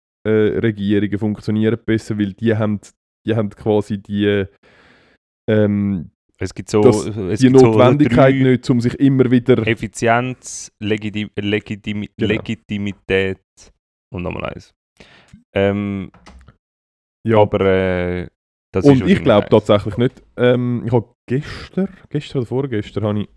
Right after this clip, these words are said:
Speaker 1: <clears throat> einen Podcast gelost. Äh, ich hab eigentlich vor allem <laughs> gelost, weil der Savas dabei war. Ähm, aber ist mit, äh, mit der Luisa Neubauer.
Speaker 2: Ja.
Speaker 1: Ähm, Podcast heisst eins Komma fünf Grad.
Speaker 2: Ja,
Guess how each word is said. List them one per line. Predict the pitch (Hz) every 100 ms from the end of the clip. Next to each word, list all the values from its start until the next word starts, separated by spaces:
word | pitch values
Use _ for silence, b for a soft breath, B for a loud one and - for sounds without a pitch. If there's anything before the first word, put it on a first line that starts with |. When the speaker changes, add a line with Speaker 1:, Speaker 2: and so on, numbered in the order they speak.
| -
Speaker 1:
<clears throat> | - 135 110 95 - _ _ _ _ _ _ -
einen | 107 -
Podcast | - 113 - - 135 -
gelost. | 135 139 _ b b b b -
Äh, | 113 110
ich |
hab | 131
eigentlich | 113 113 -
vor | 110
allem | 113 - 117
<laughs> | -
gelost, | - 104 - _ 107
weil | 101
der | 98
Savas | 98 98 107 - -
dabei | 107 107 117
war. | - 107 107 - _ _ B B B
Ähm, | 110 113 107
aber | 107 113
ist | 120
mit, | 113 - 120
äh, | 110 110 107
mit | 104 -
der | 107
Luisa | 110 117 110
Neubauer. | 101 117 120 87 87 90 92 98 98
Speaker 2:
Ja. | 95 104 117 98
Speaker 1:
Ähm, | 104 101 98 98 92
Podcast | 104 - 104 -
heisst | 92 95 117 - _
eins | 101 98 104
Komma | - 95 92
fünf | 98 95 -
Grad. | - 98 151 - 104
Speaker 2:
Ja, | 95 98